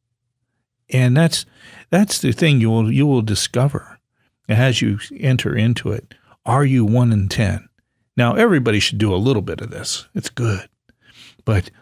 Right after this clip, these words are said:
all of a sudden you find, "Oh no, I found my destiny. I found my purpose on this planet.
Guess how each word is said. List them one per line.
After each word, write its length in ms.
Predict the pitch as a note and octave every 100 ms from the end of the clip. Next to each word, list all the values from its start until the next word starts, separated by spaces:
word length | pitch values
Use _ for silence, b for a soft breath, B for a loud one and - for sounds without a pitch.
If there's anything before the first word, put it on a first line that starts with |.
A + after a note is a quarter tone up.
| b
all 140 | C#3
of 40 | A#2+
a 40 |
sudden 260 | - C3 A#2+
you 80 | A2
find, 400 | B2 A2+ G2+ G2+
"Oh 160 | A#2 A#2
no, 340 | G#2+ G2+ G#2 -
I 100 | C#3+
found 500 | - A#2+ B2+ A#2+ A2+ - _
my 160 | G2
destiny. 680 | G#2 - F#2 - - - - b b b -
I 100 | A#2+
found 360 | - A#2+ B2+ G#2
my 140 | G#2
purpose 640 | G2+ - G#2+ - - - - _
on 200 | G#2+ G2
this 180 | G2 -
planet. 580 | - G#2 F#2+ F#2+ -